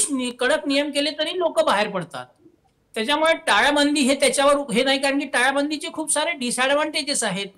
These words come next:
की लोक बेरोजगार होतील, लोकांचा खाण्याचा प्रश्न होईल, सगळ्या गोष्टीवरचं सगळं नियंत्रण सुटून जातं आणि मग पुन्हा एक प्रकारचं वेगळं नैराश्य किंवा आपल्याला काहीतरी लादल्या जाते का असं होतं.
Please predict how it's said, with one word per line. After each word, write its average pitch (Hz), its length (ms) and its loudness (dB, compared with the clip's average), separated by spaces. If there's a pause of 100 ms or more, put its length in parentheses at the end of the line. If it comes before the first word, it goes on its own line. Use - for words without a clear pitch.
की 226 100 -4
लोक 233 200 2
बेरोजगार 240 520 2
होतील, 226 320 -4
लोकांचा 208 380 -4
खाण्याचा 240 360 -4
प्रश्न 226 320 -6
होईल, 214 320 -4 (280)
सगळ्या 247 280 0
गोष्टीवरचं 277 560 -2
सगळं 262 320 -2
नियंत्रण 269 400 -2
सुटून 285 380 -4
जातं 220 420 -2 (280)
आणि 262 140 0
मग 302 120 0
पुन्हा 269 440 4
एक 320 180 -2
प्रकारचं 294 600 0
वेगळं 269 440 0
नैराश्य 247 460 -4 (100)
किंवा 311 180 2 (180)
आपल्याला 262 340 0
काहीतरी 277 420 0
लादल्या 214 300 0
जाते 269 280 0
का 302 100 2
असं 220 260 -2
होतं. 185 280 -4